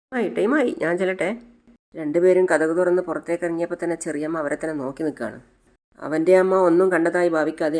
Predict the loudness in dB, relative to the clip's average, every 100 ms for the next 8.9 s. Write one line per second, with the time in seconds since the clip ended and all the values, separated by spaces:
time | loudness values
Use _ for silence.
0 | -4 -6 -2 -2 -2 -6 -12 _ _ _
1 | _ _ _ -8 -6 -2 0 0 0 0
2 | 0 0 0 -2 -2 -2 0 -2 -2 -2
3 | -2 -6 -6 -16 _ _ _ _ _ _
4 | -8 -4 -2 -2 0 -2 0 -2 -2 -4
5 | -2 -4 -4 -6 -6 -10 -16 -10 -4 -2
6 | -2 -4 -10 _ _ _ -8 -4 -2 -2
7 | -6 -12 _ _ _ _ _ -12 -2 -2
8 | -2 -4 -6 -6 -6 0 2 2